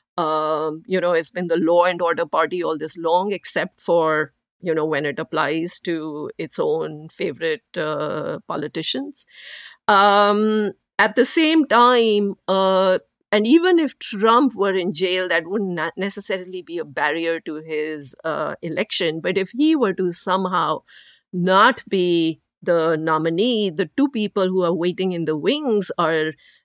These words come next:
uh, Florida Governor DeSantis and, uh, neophyte Vivek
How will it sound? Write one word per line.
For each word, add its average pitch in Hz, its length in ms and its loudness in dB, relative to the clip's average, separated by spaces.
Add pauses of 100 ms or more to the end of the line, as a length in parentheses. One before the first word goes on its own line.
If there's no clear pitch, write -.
(120)
uh, 175 120 -2
Florida 196 440 2
Governor 170 440 -2
DeSantis 165 1080 -2
and, 160 460 -4
uh, 156 300 -2
neophyte 180 640 0
Vivek 170 380 -6